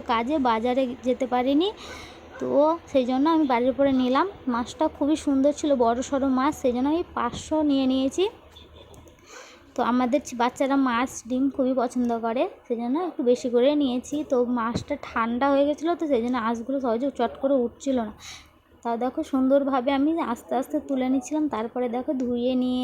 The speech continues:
এসে রান্নাঘরে লবণ মাখিয়ে নিচ্ছিলাম। মাছে যেহেতু লবণ হলুদ তো মাখাতে হয়, ওটা ডিম ছিল। তো দেখো, তো আমি অনেকক্ষণ আগে একটু লবণ হলুদটা মাখিয়ে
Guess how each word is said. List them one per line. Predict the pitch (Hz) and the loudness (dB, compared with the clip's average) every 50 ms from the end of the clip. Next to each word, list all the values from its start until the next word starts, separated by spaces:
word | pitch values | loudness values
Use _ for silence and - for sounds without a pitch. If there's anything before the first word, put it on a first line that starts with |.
| 254 254 | -2 -4
এসে | 254 - - 320 339 392 466 480 - - - 240 | -4 -4 -2 0 0 0 0 -2 -6 -12 -12 -8
রান্নাঘরে | 220 214 220 220 226 254 247 226 254 254 285 339 392 - - - - - 349 - - 247 247 | -6 -6 -6 -6 -6 -6 -4 -2 0 2 2 2 0 -2 -8 -16 -16 -18 -14 -8 -4 0 2
লবণ | 240 247 254 254 302 302 294 294 294 277 | 4 4 4 4 2 4 4 4 2 2
মাখিয়ে | 240 247 - - 285 269 254 | 0 -2 -2 -2 0 0 2
নিচ্ছিলাম। | 254 262 262 - - 285 247 247 269 311 349 339 311 - - - - - 254 240 | 2 0 -2 -2 -2 -2 -2 0 -2 -4 -4 -6 -10 -12 -16 -10 -6 -4 -2 -2
মাছে | 240 254 - 311 302 254 | -2 0 0 0 2 2
যেহেতু | 285 277 277 302 294 254 | 2 2 2 2 2 2
লবণ | 240 240 240 254 262 | 2 2 2 2 2
হলুদ | 269 262 254 262 220 - | 2 2 2 0 0 0
তো | 277 254 240 | 0 0 0
মাখাতে | 226 226 - 262 - - 262 254 240 | -2 -4 -6 -6 -2 -2 0 0 0
হয়, | 247 233 254 294 285 | 0 0 0 2 0
ওটা | 247 233 247 247 233 | 0 -2 -2 -4 -4
ডিম | 233 240 233 240 254 - | -4 -4 -2 -4 -4 -4
ছিল। | 269 240 240 262 302 370 - - _ _ _ _ _ _ - - - - - - - _ _ - - - - 180 185 190 202 214 - _ _ _ - - _ _ _ _ _ _ - - - - - - - 220 - | -4 -2 -2 -2 -2 -4 -8 -14 _ _ _ _ _ _ -20 -20 -20 -20 -20 -20 -20 _ _ -20 -20 -20 -20 -20 -20 -20 -20 -20 -20 _ _ _ -20 -20 _ _ _ _ _ _ -12 -12 -12 -12 -12 -16 -16 -8 -4
তো | 254 254 220 240 | -4 -2 -2 -2
দেখো, | 226 220 214 - 262 285 320 349 - - - - _ _ - - - - - 240 240 240 240 _ _ _ - _ _ _ _ _ _ _ _ - 143 - - _ _ _ _ - | -4 -6 -6 -6 -4 -4 -4 -6 -8 -16 -20 -20 _ _ -20 -20 -20 -20 -20 -20 -20 -20 -20 _ _ _ -20 _ _ _ _ _ _ _ _ -20 -20 -20 -20 _ _ _ _ -8
তো | - 247 240 233 | -6 -4 -2 0
আমি | 247 262 277 285 | 2 2 2 2
অনেকক্ষণ | 277 262 262 277 277 - 294 294 262 226 | 2 2 0 -2 -2 -2 -2 0 0 0
আগে | 233 247 269 302 320 320 | -2 -2 0 2 2 0
একটু | 320 - - 320 285 | 0 -2 -2 0 2
লবণ | 262 254 254 277 277 269 | 2 2 2 2 2 2
হলুদটা | 277 277 262 233 - 302 | 0 -2 -2 0 0 0
মাখিয়ে | 269 247 233 240 - - - 269 | 0 0 -2 -2 -4 -2 0 2